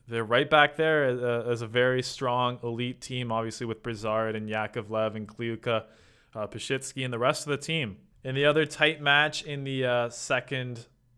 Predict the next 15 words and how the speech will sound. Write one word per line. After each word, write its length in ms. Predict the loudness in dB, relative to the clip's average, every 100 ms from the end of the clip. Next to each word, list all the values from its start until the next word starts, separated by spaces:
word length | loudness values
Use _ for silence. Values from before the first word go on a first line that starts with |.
| _ _ _ -8
round 300 | -2 0 -2
of 100 | -4
matches 480 | 0 2 0 -4 -2
here 160 | 0
was 160 | 0 0
Lokomotiv 480 | 2 2 2 0 0
Novosibirsk 720 | 4 4 2 0 0 -2 -6
beating 300 | -6 -4 -4
Earl 280 | -2 -2 0
Ufa 500 | -2 -2 0 0 -2 _ _ _ _ _ _ _ _
three 220 | -2 0
to 80 | 0
two. 320 | -2 -2 -2
So 240 | -2 2 2
th-, 180 | 2